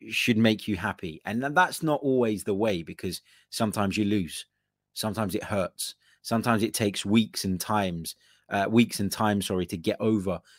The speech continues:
a particular disappointment. But if you don't have excitement going into football before you've lost, before that disappointment comes along,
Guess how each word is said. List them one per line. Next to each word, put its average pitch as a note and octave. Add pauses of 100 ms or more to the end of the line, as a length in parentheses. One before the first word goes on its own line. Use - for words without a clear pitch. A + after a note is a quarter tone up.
(180)
a -
particular G2
disappointment. F#2+ (400)
But A#2+
if C#3+
you F#3+
don't F3
have D3
excitement A#2
going A2
into B2
football F#2+
before C3
you've G2+
lost, F2+
before B2
that A#2+
disappointment F#2
comes F2+
along, E2+